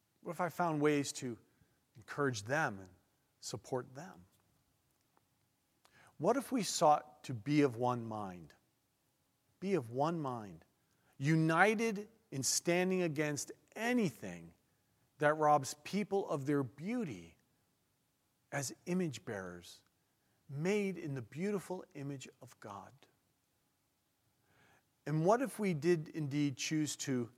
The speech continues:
live in peace, breaking down the dividing walls, sacrificially and unselfishly working to partner with God in bringing justice, in making all things right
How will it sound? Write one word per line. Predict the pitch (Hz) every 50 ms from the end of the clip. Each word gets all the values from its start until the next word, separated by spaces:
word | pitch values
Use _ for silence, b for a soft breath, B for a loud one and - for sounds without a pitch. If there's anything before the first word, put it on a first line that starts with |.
| _ _ -
live | 113 120 139 165 180 170 147 170
in | 180 175 165
peace, | - - - - 202 185 131 104 - - - - - - - _ _ _ _ _ _ _ _ _ _ _ _ b b b b b _
breaking | 120 127 151 196 233 254 - - 233 226 214 180
down | 170 180 175 180 180 180 180 160
the | 143
dividing | 127 127 127 110 104 110 143 147 170 180 170 175 175 170 147
walls, | 135 143 143 139 131 123 117 104 95 - - - - - b b b b b b b b -
sacrificially | - - - 208 202 - - 196 165 - - 214 196 - - 196 185 170
and | 165 160
unselfishly | 156 151 - - - 185 175 160 165 143 - - 147 139
working | 127 120 127 156 170 165 - 190 170
to | 143 139
partner | - - - - 190 220 233 233 214
with | 202 190 185 - - -
God | 185 175 175 170 160 143 123 B B B B
in | - 147 143
bringing | - 160 175 180 175 175 180 180 156
justice, | 131 - 180 196 196 180 - - 139 113 - -
in | - - 160 165
making | 175 170 156 - 175 - -
all | - 165 180 190
things | 170 - 185 180 165 139 139
right | 135 165 180 185 170 135